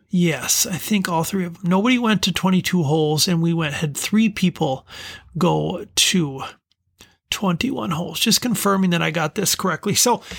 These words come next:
I'm gonna count this down from five to one. And again, this is just my opinion. You know, th-, there's, there's not much,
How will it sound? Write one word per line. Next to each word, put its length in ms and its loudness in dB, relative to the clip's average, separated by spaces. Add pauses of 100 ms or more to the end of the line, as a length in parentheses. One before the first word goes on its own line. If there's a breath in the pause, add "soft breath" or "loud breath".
(220 loud breath)
I'm 140 4
gonna 160 0
count 240 0
this 140 2
down 220 2
from 200 0
five 300 0
to 80 -6
one. 200 -2
And 100 -2
again, 240 0
this 200 2
is 60 -4
just 220 -2
my 200 2
opinion. 560 0 (600 loud breath)
You 140 0
know, 100 2
th-, 220 0
there's, 420 2 (240 loud breath)
there's 160 -2
not 280 0
much, 640 0